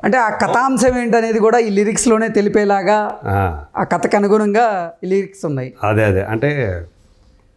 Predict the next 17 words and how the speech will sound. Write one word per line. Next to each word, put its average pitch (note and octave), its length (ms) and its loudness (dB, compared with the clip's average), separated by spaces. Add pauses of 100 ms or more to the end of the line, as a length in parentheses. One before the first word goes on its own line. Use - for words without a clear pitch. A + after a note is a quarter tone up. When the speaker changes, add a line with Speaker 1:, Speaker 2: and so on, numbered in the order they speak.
(220)
Speaker 2:
ఆ, F2+ 400 -6 (380)
ఆ G#2+ 80 0
పాట A#2+ 320 0
కనుక C#3 260 2
మనం G#2+ 480 0
విన్నట్లయితే, G#2 720 0 (1400)
"సద్దులేని C3+ 760 2
కోనలోన A2+ 840 2 (1400)
కొండ B2+ 320 2 (120)
చర్య A#2 320 0
కూలినట్టు." G#2+ 720 0 (560)
కూలవచ్చంట. A#2+ 540 0
Speaker 1:
Hmm. - 80 -12
Speaker 2:
కొండ A2+ 280 -2 (100)
చర్య C3 260 2
కూలవచ్చంట. A#2 640 -2 (1120)
ఆ, A#2 220 -8